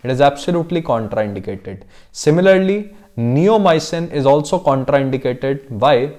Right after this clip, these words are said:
Because it is an aminoglycoside.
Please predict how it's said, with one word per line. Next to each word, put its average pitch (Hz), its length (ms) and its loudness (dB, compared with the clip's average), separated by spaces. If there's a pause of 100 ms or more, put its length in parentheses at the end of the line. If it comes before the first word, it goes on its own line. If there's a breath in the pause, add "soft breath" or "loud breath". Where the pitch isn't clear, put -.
(340 loud breath)
Because 180 340 2
it 156 160 -2
is 151 120 0
an 160 320 -2
aminoglycoside. 120 1200 -2